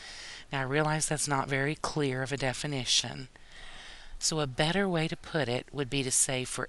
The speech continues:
every x value, there can be only one y value.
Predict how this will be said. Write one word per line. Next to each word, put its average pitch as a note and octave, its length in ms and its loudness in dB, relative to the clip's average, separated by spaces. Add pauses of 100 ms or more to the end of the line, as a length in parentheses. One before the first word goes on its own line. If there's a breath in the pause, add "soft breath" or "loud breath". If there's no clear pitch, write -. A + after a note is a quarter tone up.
every C3+ 600 0
x - 400 2
value, D3 720 2 (400 loud breath)
there D3 140 4
can D#3 220 -4
be C#3+ 280 0
only C3+ 340 0
one C#3 400 0
y C3+ 240 2
value. D#2+ 480 -2